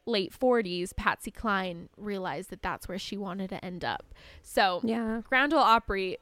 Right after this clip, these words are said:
Speaker 1: was her goal. So, and I think it's so funny. She's, like, wrote them a letter, um, asking for an audition. And apparently she told a local photographer about the letter and,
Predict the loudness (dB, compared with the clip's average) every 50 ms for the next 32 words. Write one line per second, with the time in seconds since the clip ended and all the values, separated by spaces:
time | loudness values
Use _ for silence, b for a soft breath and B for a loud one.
0 | -12 -14 -6 0 2 4 4 4 2 0 0 2 2 0 0 0 -2 0 2 2
1 | 4 2 2 0 0 -2 0 0 2 2 4 2 2 0 -2 -2 0 0 0 2
2 | 2 4 4 4 4 2 2 2 2 2 2 2 2 0 0 -4 -4 -6 -8 b
3 | b b b b b b b 2 4 4 2 0 0 2 2 2 2 2 -2 -2
4 | -2 -2 0 0 2 2 2 2 2 0 -2 -2 -2 -4 -4 -4 -4 -2 0 0
5 | 0 2 2 2 4 4 4 2 2 0 0 0 0 -2 -4 -4 -4 -2 0 2
6 | 2 4 2 2 0 -4 b b b b b b 0 2 2 2 0 -2 -8 -8
7 | -2 4 6 6 6 6 4 2 2 2 2 2 2 2 4 4 4 4 2 0
8 | 0 0 0 0 0 0 0 -2 -2 -6 -10 b b b b b b 0 0 0
9 | 0 -2